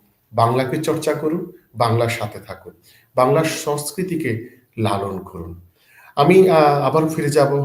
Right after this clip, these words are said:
আমাদের প্রিয় অতিথি জনাব ফয়সাল ইসলাম রূপম। সংস্কৃতি অঙ্গনে বেড়ে ওঠা, সংস্কৃতি অঙ্গনের থেকে প্রবাসে আসা, এই দুটো, এই প্রবাস এবং বাংলাদেশ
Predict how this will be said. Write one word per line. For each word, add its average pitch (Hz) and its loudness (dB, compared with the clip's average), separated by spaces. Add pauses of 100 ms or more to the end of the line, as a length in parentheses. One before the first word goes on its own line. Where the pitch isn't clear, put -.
(140)
আমাদের 131 -4 (200)
প্রিয় 131 0
অতিথি 139 -4 (160)
জনাব 113 -6
ফয়সাল 127 -2
ইসলাম 120 -6
রূপম। 107 -8 (440)
সংস্কৃতি 202 -4
অঙ্গনে 202 2
বেড়ে 135 2
ওঠা, 113 -2 (240)
সংস্কৃতি 139 -8
অঙ্গনের 139 -2
থেকে 131 -8 (420)
প্রবাসে 113 -2
আসা, - -14 (400)
এই 131 -18
দুটো, 151 -6
এই 139 -4
প্রবাস 160 0
এবং 135 -6
বাংলাদেশ 92 -10